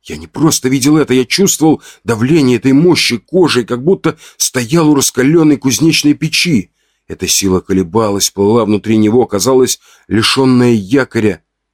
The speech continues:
но сам ее масштаб был ошеломляющим. Если бы он был в полной силе, этот сконцентрированный свет, эта плотность духа наверняка выжгла мне глаза за доли секунды. «Какой,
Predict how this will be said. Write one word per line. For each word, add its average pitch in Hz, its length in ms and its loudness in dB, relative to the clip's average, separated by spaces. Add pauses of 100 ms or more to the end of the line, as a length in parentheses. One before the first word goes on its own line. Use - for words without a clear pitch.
но 82 100 -12
сам 92 360 -4
ее 85 200 -6
масштаб 82 460 -6
был 87 300 -6
ошеломляющим. 90 1040 -6 (560)
Если 87 260 -6
бы 82 140 -8
он 85 180 -4
был 85 240 -2 (300)
в - 200 -20
полной 90 340 -2
силе, 98 500 0
этот 95 200 -8 (220)
сконцентрированный 98 920 -2
свет, 110 400 -2
эта 90 140 -8
плотность 113 640 -2 (220)
духа 98 560 -2 (220)
наверняка 101 580 -2
выжгла 110 400 -2
мне 104 240 2
глаза 110 560 -2
за 104 140 -4
доли 113 220 0
секунды. 113 720 0 (680)
«Какой, - 500 -4